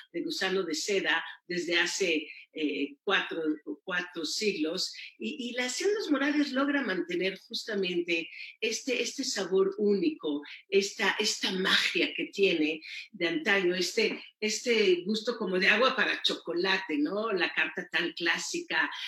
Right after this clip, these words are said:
las variantes especiales, que no sé, es una por semana, y es un, unos deliciosos platillos. Platícanos un poco más de, de, de, del menú de los platillos,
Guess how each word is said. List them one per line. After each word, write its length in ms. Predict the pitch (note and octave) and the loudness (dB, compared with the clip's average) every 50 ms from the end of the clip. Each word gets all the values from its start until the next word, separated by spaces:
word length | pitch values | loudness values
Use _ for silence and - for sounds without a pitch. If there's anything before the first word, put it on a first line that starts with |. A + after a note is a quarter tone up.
| - - | -6 -2
las 220 | A3+ A3+ G#3 F#3+ | -2 -2 0 2
variantes 640 | G#3 F#3+ F#3 F#3 F#3 F#3 F#3+ F#3+ G3 G3 F#3 - F#3 | 2 2 4 4 6 6 4 4 2 0 -2 -2 -2
especiales, 960 | - - - - F3 - - G3+ F#3 E3+ F3 E3+ E3 E3+ D3+ D3 D3+ - - - - - - _ | -4 -4 -4 -4 -4 -2 0 2 2 2 2 2 2 2 2 2 2 0 -2 -8 -14 -18 -6 _
que 100 | - F#3+ | 0 2
no 120 | F#3+ F#3 D#3+ | 2 2 0
sé, 180 | - - E3+ D3+ | -2 -2 -2 -2
es 140 | - - | -2 -2
una 260 | F3 D#3+ D3+ D3 - - | 0 0 0 -2 -2 -6
por 120 | D3+ C3+ - | -8 -6 -4
semana, 760 | - - C#3 B2+ D#3+ F#3+ G3 G3 F3+ E3+ E3+ E3+ D#3+ D#3 - - - - - - | -4 -2 -4 -4 -2 -2 0 0 0 0 0 -2 -2 -4 -6 -10 -14 -20 -20 -14
y 140 | A3 B3+ D4+ | -10 -8 -6
es 180 | D#4 D#4+ E4+ E4+ | -4 -4 -4 2
un, 220 | E4 D#4 D4+ D4 - - - _ _ | 4 4 4 4 2 -4 -16 _ _
unos 340 | C#4+ C#4+ D#4 D#4 B3 A3 G#3 | 2 4 4 4 2 -2 -4
deliciosos 760 | A#3 G3+ F#3 F3+ F3 - - - B3+ B3+ C4 C4 A3+ - - | -4 -4 -4 -6 -8 -8 -6 -6 -4 -4 -4 -6 -8 -10 -10
platillos. 640 | - - - - - A#3+ G#3+ F3 F#3+ G#3 G3+ - - - - - _ | -12 -14 -14 -12 -8 -6 -6 -4 -4 -6 -10 -12 -14 -16 -20 -18 _
Platícanos 760 | - A3+ A3+ - E4+ E4+ G4+ F#4 F4 E4 D4+ - - - - | -10 -10 -6 -4 -4 -2 -2 -2 -2 -2 -4 -4 -6 -8 -8
un 160 | - C4 - | -10 -10 -10
poco 220 | - C#4+ - - B3+ | -12 -12 -10 -10 -8
más 260 | G#3+ G3+ G3+ A3 A3 - - - - _ _ | -6 -4 -4 -4 -4 -6 -10 -16 -20 _ _
de, 200 | G3+ F3 - - | -10 -8 -8 -6
de, 300 | - F3+ D#3+ D3+ - - | -4 -4 -4 -4 -4 -2
de, 140 | F3+ F3+ - F3+ | -2 -2 0 0
del 220 | F#3 F3+ F3+ F3+ | 0 0 0 0
menú 580 | F3 F3 F3 G3 A3+ B3+ C4+ C#4+ D4 D4 D4 - _ - _ _ _ | 0 0 2 2 2 2 4 4 4 4 2 -2 _ -20 _ _ _
de 160 | _ F3 E3 | _ 0 0
los 200 | D#3+ D#3+ - - | 0 0 -2 -4
platillos, 720 | - E3 D#3 - - A#3+ A#3+ B3 C4+ C#4+ D4+ D4 - - | -4 -6 -4 -4 -2 -2 0 0 2 2 2 2 0 -2